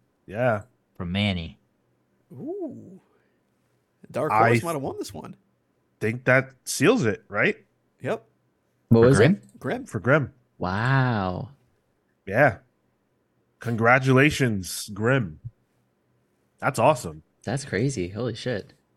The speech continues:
Speaker 1: It's
Speaker 4: A boom
Speaker 1: really
Speaker 4: book.
Speaker 1: good. It's still really
Speaker 2: Yeah.
Speaker 1: good. Yeah.
Speaker 4: Um,
Speaker 2: Yeah.
Speaker 4: guys, Stephanie Phillips is doing very good work.
Speaker 2: I know, we just told you.
Speaker 3: Yeah, that
Speaker 4: I've
Speaker 3: was my
Speaker 4: been
Speaker 3: pick
Speaker 4: telling
Speaker 3: for
Speaker 4: you.
Speaker 3: breakout star.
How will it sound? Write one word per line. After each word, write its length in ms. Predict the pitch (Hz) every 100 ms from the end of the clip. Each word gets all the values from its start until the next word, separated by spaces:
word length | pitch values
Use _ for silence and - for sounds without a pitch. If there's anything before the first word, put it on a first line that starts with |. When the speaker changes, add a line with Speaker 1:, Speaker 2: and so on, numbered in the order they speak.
| _ _ -
Speaker 1:
It's 200 | 175 120
Speaker 4:
A 40 |
boom 120 | 123
Speaker 1:
really 220 | 135 123 101
Speaker 4:
book. 80 |
Speaker 1:
good. 320 | 110 101 82 76 _
It's 180 | 135 131
still 400 | - - 160 131
really 220 | 110 101
Speaker 2:
Yeah. 100 | 98
Speaker 1:
good. 300 | 90 85 82 - -
Yeah. 240 | 104 101
Speaker 4:
Um, 140 | 104 135
Speaker 2:
Yeah. 160 | - 92 - -
Speaker 4:
guys, 340 | 120 120 104 -
Stephanie 300 | - 120 139
Phillips 520 | 135 120 123 147 - -
is 320 | 117 117 110
doing 440 | 117 120 113 101 -
very 300 | - 110 101
good 120 | 98
work. 320 | 92 85 - _ _ _ _ _ _ _ _ _
Speaker 2:
I 40 | -
know, 140 | 208
we 120 | 139
just 220 | - 151
told 320 | - 202 220 110
you. 100 | 92 - - _ - -
Speaker 3:
Yeah, 60 | -
that 100 | 165
Speaker 4:
I've 100 | 170
Speaker 3:
was 100 | 147
my 100 | 233
Speaker 4:
been 100 | 247
Speaker 3:
pick 80 |
Speaker 4:
telling 220 | 220 196 143
Speaker 3:
for 40 |
Speaker 4:
you. 120 | 127 104
Speaker 3:
breakout 480 | 175 220 117 110
star. 220 | - -